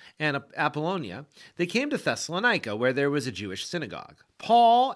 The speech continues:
as was his custom, was, went into them, and for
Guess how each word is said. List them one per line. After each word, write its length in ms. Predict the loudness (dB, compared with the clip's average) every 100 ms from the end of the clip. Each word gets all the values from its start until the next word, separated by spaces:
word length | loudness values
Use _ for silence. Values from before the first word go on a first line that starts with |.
| 4
as 480 | 6 6 4 -4 -2
was 260 | -2 -2
his 220 | -8 -10
custom, 520 | -12 -14 -14 -14 -16 -18 _ _ _ -6
was, 420 | -6 -6 -10 -10
went 260 | -2 -2 -2
into 220 | -10 -10
them, 240 | -12 -12 -4
and 180 | -4 0
for 220 | -2